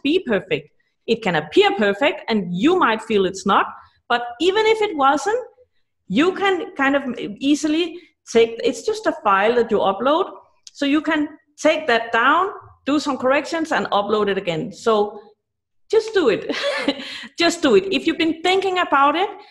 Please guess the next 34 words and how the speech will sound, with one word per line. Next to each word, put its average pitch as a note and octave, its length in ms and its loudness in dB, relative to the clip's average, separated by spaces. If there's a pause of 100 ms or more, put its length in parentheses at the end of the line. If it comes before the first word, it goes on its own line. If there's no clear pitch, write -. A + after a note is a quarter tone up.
(460)
come E4+ 280 2
join C4 300 2
us C4+ 200 0
in A#3+ 120 0
our G#3 160 2
program, C4 540 2
and B3 120 2
we B3+ 60 0
will B3 320 -2
definitely C4+ 600 0
be A3 240 -2
able A#3 220 4
to A3+ 140 -6
show B3+ 300 2
you C4 300 -2 (320)
how D4 380 2
you F#4 160 0
can F4 300 -4
do C4 420 -4 (120)
this A3+ 320 4 (140)
a A3+ 60 0
lot G3 340 0 (200)
faster. F3 480 -2 (140)
Apply B3 520 0
the D#4+ 100 -6
Pareto A#3 480 2
rule. E3+ 300 -6 (160)
Spend D#3+ 340 -8 (140)
twenty C4+ 280 -2
percent E4 380 -4
of E4 80 -4
the E4 80 -4
time A#3+ 440 -2 (300)
getting F#3 320 -4